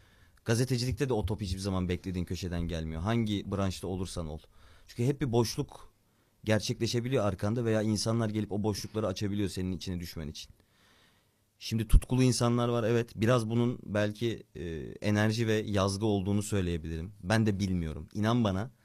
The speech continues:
e, nasıl bugünlere gelebildiğimi, nasıl bu kadar uzun bir kariyere sahip olabildiğimi bana sorsan ben de bilmiyorum. En büyük avantajım herhalde, e, liseden buraya geçiş yapabilmekti.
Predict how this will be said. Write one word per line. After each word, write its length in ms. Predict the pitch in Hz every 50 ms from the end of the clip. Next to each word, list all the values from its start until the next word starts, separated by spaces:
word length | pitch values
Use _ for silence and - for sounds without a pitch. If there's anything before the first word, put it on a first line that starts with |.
| _ _ _ _ _ _ _ _ - -
e, 40 | 64 64 60 65 58 53 53 50 50 50 50 57
nasıl 420 | 73 92 98 113 110 - - 120
bugünlere 500 | 110 104 101 98 98 101 95 95 92 87
gelebildiğimi, 1000 | - - 90 95 95 90 90 85 90 85 85 82 85 82 80 78 78 78 76 67
nasıl 460 | 90 101 98 - - 95 90 - 92
bu 60 | 92
kadar 240 | - 98 90 92 90
uzun 320 | - 95 90 90 95 95 90
bir 40 |
kariyere 360 | 85 - 95 85 87 87 85 85
sahip 300 | - - 92 87 82 -
olabildiğimi 480 | 85 82 80 78 82 82 113 165 175
bana 160 | - 139 117
sorsan 360 | 95 - 90 82 - 180 196 175
ben 160 | 175 151 113
de 100 | 98 87
bilmiyorum. 380 | 87 80 78 76 71 71 67 - - - - - - - -
En 200 | - 143 160 143
büyük 140 | 120 110 98
avantajım 500 | 101 95 92 92 87 - 95 90 90 90
herhalde, 480 | 90 87 87 82 87 107 175 269 277 _ _ _ _
e, 80 | - - 87 85 82 87
liseden 460 | 117 143 151 139 - 113 98 98 95
buraya 180 | 90 90 87 82
geçiş 360 | 78 85 80 - - - -
yapabilmekti. 720 | 78 - 80 78 80 76 76 73 71 - _ - - -